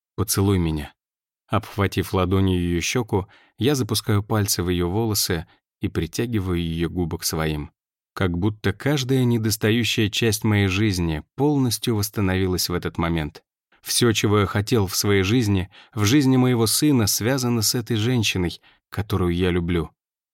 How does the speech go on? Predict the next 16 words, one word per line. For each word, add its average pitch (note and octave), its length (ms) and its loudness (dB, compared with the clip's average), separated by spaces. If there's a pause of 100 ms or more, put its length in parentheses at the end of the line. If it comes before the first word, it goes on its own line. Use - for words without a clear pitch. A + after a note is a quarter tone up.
Я F#2 160 0
считал, E2+ 540 -4 (360)
что - 220 -6
потерял F2+ 500 -2
ее. D2+ 220 -6 (580)
Она F#2 300 2
издает F#2 420 0
сладчайший - 680 -2
стон G#2 260 0
облегчения. F#2 760 -2 (340)
Я F#2+ 180 2
приоткрываю F2+ 600 0
рот, A2 260 0 (220)
впускаю A#2+ 500 0
ее G2+ 260 4
глубже, G#2 560 2